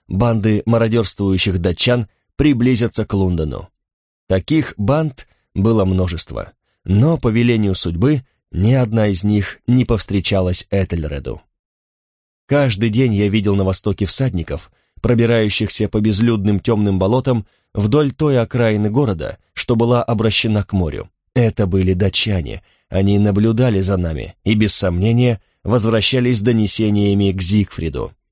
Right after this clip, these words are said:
Я получил известие о Зигфриде. В них говорилось, что он жив, хотя так жестоко изранен,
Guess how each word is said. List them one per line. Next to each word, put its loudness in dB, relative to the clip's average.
Я 2
получил 0
известие 0
о -2
Зигфриде. -4
В 2
них 2
говорилось, 0
что 0
он 0
жив, -4
хотя -2
так 0
жестоко 0
изранен, -2